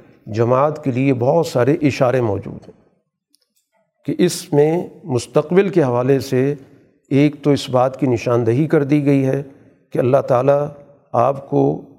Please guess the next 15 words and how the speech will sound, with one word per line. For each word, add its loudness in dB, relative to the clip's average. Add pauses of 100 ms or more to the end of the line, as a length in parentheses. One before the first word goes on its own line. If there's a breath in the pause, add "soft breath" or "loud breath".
(380)
اسی -2
طرح 2
کی 0
حکومت -2
دے 0
گا 2
جیسے -2
داؤد 0
اور -8
سلیمان -2
علیہ -2
السلام -4
کو -6
دی -6
تھی، -14